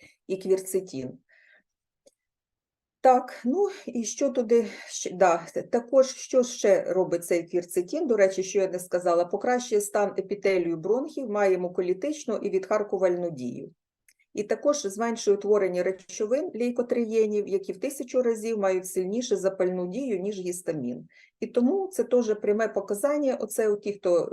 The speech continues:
е, щоб не провокувалась, хто має вже алергію, не провокувався розвиток бронхіальної астми. Ну, і один з улюблених пунктів для багатьох людей, кверцетин, сприяє зниженню маси тіла, допомагає нормалізувати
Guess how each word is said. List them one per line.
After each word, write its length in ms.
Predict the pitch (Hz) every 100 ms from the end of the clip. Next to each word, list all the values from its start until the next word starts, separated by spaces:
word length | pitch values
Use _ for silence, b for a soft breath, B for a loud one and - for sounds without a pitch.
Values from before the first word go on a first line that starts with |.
| -
е, 200 | 165 165
щоб 420 | 180 202 175 165
не 80 | 175
провокувалась, 960 | 180 190 185 196 190 190 170 160 - 160 151 -
хто 160 | 185
має 260 | 175 170 165
вже 200 | 156 160
алергію, 440 | 160 165 190 254
не 100 | 214
провокувався 760 | 180 180 175 175 180 185 - 165
розвиток 440 | 196 202 175 165
бронхіальної 760 | 151 156 156 165 160 156 147 -
астми. 480 | - 131 - - 156 _ _ B B B B
Ну, 120 | 302 320
і 100 | 226
один 260 | 214 247 220
з 80 |
улюблених 560 | 214 214 190 196 185 -
пунктів 420 | 320 370 - 247
для 160 | 208 214
багатьох 480 | 190 202 196 202 202
людей, 380 | 190 190 180
кверцетин, 720 | 175 185 - 190 190 269 339 B B B B
сприяє 580 | - - 185 220 240 185
зниженню 460 | 165 190 190 175
маси 300 | 165 175 -
тіла, 400 | 156 - 135 135 -
допомагає 560 | 160 165 170 165 240
нормалізувати 920 | 233 185 165 156 156 160 196 196 180